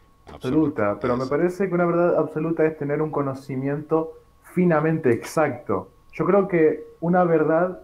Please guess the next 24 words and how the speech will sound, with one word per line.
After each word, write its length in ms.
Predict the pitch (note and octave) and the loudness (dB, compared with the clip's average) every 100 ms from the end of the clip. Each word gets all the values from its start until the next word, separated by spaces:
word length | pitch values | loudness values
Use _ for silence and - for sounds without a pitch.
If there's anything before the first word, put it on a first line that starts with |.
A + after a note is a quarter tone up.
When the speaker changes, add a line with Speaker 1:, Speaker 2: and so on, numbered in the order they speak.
| - | -4
Speaker 2:
es 280 | C#3+ - | -4 -4
algo 300 | D3 D3+ D#3+ | -2 0 0
en 100 | D3 | 0
lo 220 | B2+ A#2 A2+ | 0 -2 -2
que, 400 | A2+ A2 G#2+ - - _ _ | -4 -2 -4 -8 -20 _ _
dependiendo, 600 | B2+ B2 A#2+ B2+ D#3 C#3 | -4 -2 0 2 2 0
¿no?, 160 | C3 C#3+ | 0 0
de 100 | B2 | 0
la 80 | G#2 | 0
actualidad 480 | G2 A2+ A2+ B2+ | -2 -2 0 0
de 100 | C3 | 0
la 140 | A#2 A2+ | 0 -2
que 80 | A2+ | -8
se 80 | |
esté 160 | A2+ C#3 | -8 -4
hab-, 220 | C3+ C3+ | -4 -4
hablando, 600 | C3+ C3 D3 C#3+ D3 D#3+ _ _ _ | -6 -2 -2 -2 -6 -8 _ _ _
hay 160 | D3 D3+ | -2 0
cierta 260 | F3+ F3 | 2 2
información 680 | E3 C#3+ C#3 C3 B2+ - E3+ | 0 0 -2 -2 -4 -6 -2
la 100 | D#3+ B2 | -2 0
cual 220 | C#3 C#3+ | 0 0
te 100 | C3+ | 0
hace, 760 | C3 C3 - D3 C#3+ B2 G#2 | 0 -2 -6 -4 -2 -2 -6